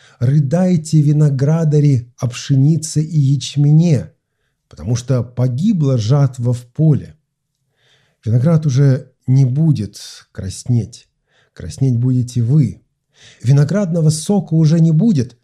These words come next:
но будут ваши слезы. Видите, как интересно устроен этот текст с литературной точки зрения. Вы замените собой виноград. Ваш стыд заменит его зрелость,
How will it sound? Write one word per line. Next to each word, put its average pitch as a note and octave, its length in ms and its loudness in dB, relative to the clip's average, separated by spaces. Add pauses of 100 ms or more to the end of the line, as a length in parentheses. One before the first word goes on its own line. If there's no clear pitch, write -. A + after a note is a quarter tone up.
(520)
но D3+ 280 4
будут D#3 600 -4
ваши C3+ 480 0
слезы. F#3 680 -2 (960)
Видите, E3+ 280 2
как D3 140 -2
интересно D3+ 480 0
устроен C#3 500 0
этот A2+ 200 -4
текст - 340 -4
с - 40 -8
литературной B2+ 600 2
точки A#2+ 340 -4
зрения. A2+ 420 -2 (600)
Вы F3+ 600 0
замените D#3 880 2
собой C#3 760 -2
виноград. B2 920 -4 (680)
Ваш A2 400 -4
стыд - 640 -4 (300)
заменит G2+ 500 -4
его E2+ 180 -10
зрелость, E3 680 -2